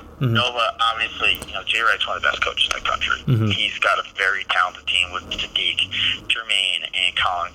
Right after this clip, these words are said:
Speaker 2: Gillespie, um, as well as, you know, someone like Brian Antoine, who I think he's gonna get more minutes as the season goes on.
Speaker 1: Mm-hmm.
Speaker 2: You know, a top fifteen prospect.
Speaker 1: Mm-hmm.
Speaker 2: So, you know, Nova's one of those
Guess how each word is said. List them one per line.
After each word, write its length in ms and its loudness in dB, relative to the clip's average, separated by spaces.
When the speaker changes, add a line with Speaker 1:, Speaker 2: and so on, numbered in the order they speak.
Speaker 2:
Gillespie, 580 0
um, 400 0
as 140 0
well 180 2
as, 80 0
you 60 -2
know, 80 -2
someone 240 -2
like 120 -4
Brian 360 2
Antoine, 340 -2
who 120 -2
I 80 0
think 180 -2
he's 240 -2
gonna 260 0
get 260 0
more 140 -4
minutes 320 0
as 100 -10
the 140 -4
season 340 -2
goes 220 0
on. 280 0
Speaker 1:
Mm-hmm. 180 2
Speaker 2:
You 200 0
know, 100 0
a 100 -4
top 200 2
fifteen 400 0
prospect. 580 0
Speaker 1:
Mm-hmm. 260 2
Speaker 2:
So, 440 -8
you 280 -4
know, 260 0
Nova's 320 0
one 120 2
of 80 0
those 140 -2